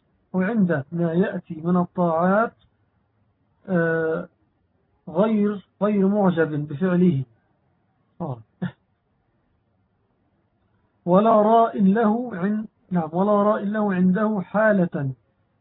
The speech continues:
يوجب بها أسباب الولاية، إلا أن يكون المولى جل وعز هو الذي يتفضل عليه بذلك.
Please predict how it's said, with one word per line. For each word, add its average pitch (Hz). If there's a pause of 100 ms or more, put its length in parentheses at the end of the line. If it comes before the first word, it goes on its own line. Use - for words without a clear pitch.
(140)
يوجب 196
بها 208
أسباب 190 (600)
الولاية، 175 (920)
إلا 233
أن 208
يكون 196
المولى 180 (400)
جل 180
وعز 180 (1500)
هو 202
الذي 196
يتفضل 190
عليه 185
بذلك. 160